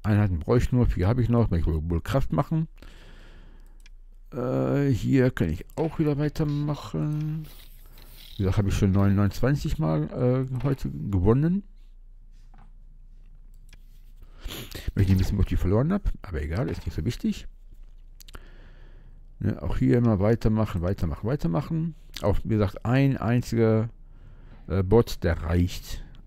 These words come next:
Ein Bot reicht. Das wollten wir eigentlich hier beheben, den, äh, Kack hier, aber wie ihr seht, immer noch. Immer noch nicht wirklich behoben.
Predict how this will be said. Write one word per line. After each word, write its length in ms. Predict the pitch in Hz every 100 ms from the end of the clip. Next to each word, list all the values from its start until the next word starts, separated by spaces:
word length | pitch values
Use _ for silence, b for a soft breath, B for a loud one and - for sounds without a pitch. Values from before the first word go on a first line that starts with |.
| -
Ein 360 | - 113 110
Bot 280 | 98 101 - - -
reicht. 460 | 87 85 - - - B B B B
Das 140 | 104 107
wollten 180 | 135
wir 60 | 143
eigentlich 120 | 139
hier 100 | 151
beheben, 460 | 139 143 180 135 107
den, 260 | 113 117
äh, 320 | - 117 117 -
Kack 260 | - 269 -
hier, 240 | 151 143
aber 360 | 120 127 127 123
wie 100 | 113
ihr 100 | 110
seht, 240 | 123 127 -
immer 260 | 104 87
noch. 280 | 78 - -
Immer 280 | 110 123 127
noch 140 | 127
nicht 240 | 120 110 113
wirklich 240 | 107 98
behoben. 500 | 95 135 170 180